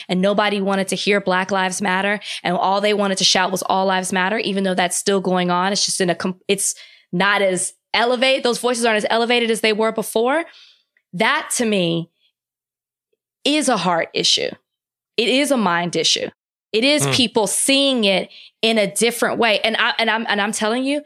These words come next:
Speaker 1: I am not an optimist by any means. I'm probably one of the most negative <laughs> people that you will meet. But the response that I've seen now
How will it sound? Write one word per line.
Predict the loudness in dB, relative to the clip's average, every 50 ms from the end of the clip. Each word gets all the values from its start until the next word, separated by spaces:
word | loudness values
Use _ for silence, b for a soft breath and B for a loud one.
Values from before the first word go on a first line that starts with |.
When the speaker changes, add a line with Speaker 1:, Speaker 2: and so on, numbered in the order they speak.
| B B B
Speaker 1:
I | 0 0
am | 0 0 0
not | 0 0 0 0
an | 0 0
optimist | 0 -2 -2 -4 -4 -4 -4 -4 -4 -4 -4 -6 -8 _ _ -2
by | 0 0 0 -2 -4 -4 -2
any | -2 0 0 0
means. | -2 -2 -4 -4 -6 -8 -10 -10 _ -2
I'm | -2 -2 0
probably | 0 -2 0 0 0 -2
one | 0 -2 -2
of | -2
the | -2 -2
most | -2 -2 -2 0
negative | 0 2 2 2 0 -2 -2 -4
<laughs> |
people | -4 -2 -2 -2 -2 0 -2 -2 -2 -2
that | -4 0 0 0 2
you | 2 2
will | 0 0 0
meet. | 2 0 0 0 -2 -4 -10 B B B B B B B B B -2
But | 0 2 2 0 0 -4 -8 _ _ -8 -4
the | -4 -2
response | 0 0 -2 0 -2 -2 0 0 0 2 0 0 -2 -2
that | -2 0 0
I've | 0 0 -2
seen | -4 -4 -2 -2 0 0 0 -2 -2 -2 -2 0
now | 2 2 2 2 0 0 -2 -2 -4 -6 -8